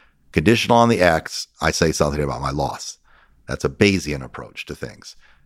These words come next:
And the Bayesian, uh, will argue that it's not relevant to look at all the other data sets you could have gotten and average over them, the frequentist approach. It's really only the data set you got,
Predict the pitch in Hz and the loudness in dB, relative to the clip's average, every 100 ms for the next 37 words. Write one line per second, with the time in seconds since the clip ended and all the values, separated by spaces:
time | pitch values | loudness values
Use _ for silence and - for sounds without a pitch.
0 | _ - 80 78 73 98 135 117 104 101 | _ -16 -12 -10 -2 2 2 4 2 2
1 | 92 - 92 87 87 87 92 98 78 82 | -2 -8 -2 0 0 4 4 4 2 -2
2 | 92 85 87 90 - 104 95 90 131 139 | 0 0 -2 -6 -4 -2 0 4 4 4
3 | 98 90 92 87 92 104 104 95 90 90 | 2 0 -2 -2 0 2 2 2 2 2
4 | 92 - 82 85 - 127 95 71 104 90 | 0 0 -4 -6 -2 0 2 2 2 2
5 | 82 101 120 - - _ _ - 78 90 | 0 -2 -4 -16 -20 _ _ -8 0 2
6 | 110 90 - 65 67 64 95 107 - 78 | 4 2 0 -2 -4 -4 -4 -6 -8 -8
7 | 82 80 73 73 78 - - - - - | -6 -4 -6 -8 -12 -12 -8 -6 -6 -10
8 | _ _ _ _ _ - 82 - 98 92 | _ _ _ _ _ -12 -10 -2 0 4
9 | 90 76 - - 95 117 98 85 78 78 | 2 0 -10 -4 0 4 2 2 0 -2
10 | - - 95 92 110 78 - | -4 -6 -6 2 2 2 -10